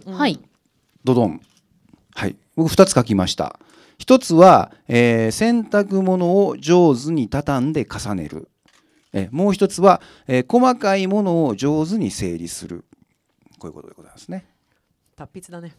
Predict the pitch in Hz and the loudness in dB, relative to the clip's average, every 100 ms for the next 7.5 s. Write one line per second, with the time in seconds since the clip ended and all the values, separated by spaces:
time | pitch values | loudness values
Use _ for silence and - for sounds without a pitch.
0 | _ - 117 226 - - 156 120 - - | _ 0 2 2 0 -2 0 0 -4 2
1 | 277 202 427 339 262 156 113 95 90 311 | 6 10 10 10 8 6 4 2 0 2
2 | 294 233 196 151 - 277 339 392 254 339 | 4 4 2 -2 -8 -2 0 0 0 2
3 | 302 208 180 165 151 285 330 185 170 - | 2 0 -4 -6 -4 0 2 2 -2 -4
4 | 247 - - - - - 208 277 196 - | -4 -10 -12 -10 -8 -6 -6 -8 -8 -6
5 | 196 - - 196 240 254 190 202 170 143 | -8 -6 -8 -10 -8 -8 -8 -12 -12 -14
6 | - - - 285 311 320 202 165 _ - | -16 -14 -4 -2 -2 -2 -4 -8 _ -2
7 | 185 - 208 156 | -2 -2 -6 -8